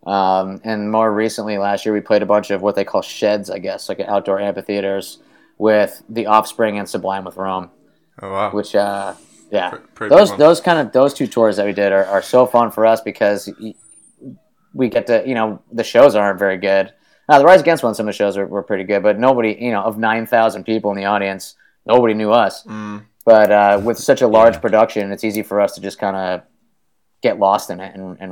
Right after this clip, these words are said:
Speaker 1: really just do our own thing. You get to the place, you drive a van and trailer into, uh, a stadium, and then you get to run around. Like, our dressing rooms were the visiting team's locker rooms for some of these bigger
Speaker 3: <laughs>
Speaker 1: places.
Speaker 3: Wow. Yeah.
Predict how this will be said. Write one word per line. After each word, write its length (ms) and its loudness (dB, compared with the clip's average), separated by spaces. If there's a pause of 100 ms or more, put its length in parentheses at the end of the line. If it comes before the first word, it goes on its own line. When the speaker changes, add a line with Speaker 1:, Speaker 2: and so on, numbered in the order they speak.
Speaker 1:
really 260 -4
just 120 -16
do 140 -6 (100)
our 140 -2
own 100 -12
thing. 220 -8 (120)
You 60 -14
get 160 -2
to 80 -6
the 140 -8
place, 240 0
you 60 -8
drive 320 2
a 60 -10
van 220 -8
and 80 -18
trailer 360 0
into, 180 -8 (760)
uh, 300 2
a 20 -2
stadium, 640 -6 (420)
and 180 -6
then 380 -6
you 180 -10
get 140 -2
to 100 -6 (120)
run 100 -4
around. 260 -2
Like, 140 0
our 120 2
dressing 240 -2
rooms 220 -6
were 220 -2
the 40 -4 (160)
visiting 380 -4
team's 400 -10
locker 320 -2 (100)
rooms 240 -6
for 140 -8
some 180 -6
of 80 -6
these 120 -6
bigger 260 -4
Speaker 3:
<laughs> 80 -4
Speaker 1:
places. 240 -2
Speaker 3:
Wow. 340 -6 (180)
Yeah. 220 -16